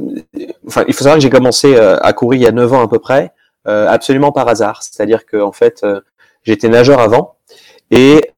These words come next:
euh, en gros, pour mes études, je devais partir de, de ma ville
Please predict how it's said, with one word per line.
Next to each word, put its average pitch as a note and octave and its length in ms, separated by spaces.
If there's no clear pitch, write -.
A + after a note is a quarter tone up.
euh, G2+ 1160
en G#2+ 140
gros, B2 320
pour A2 160
mes G#2+ 200
études, C#3 260
je A#2+ 80
devais G#2 240
partir B2+ 420
de, G2 380
de G2 140
ma F#2+ 140
ville B2+ 360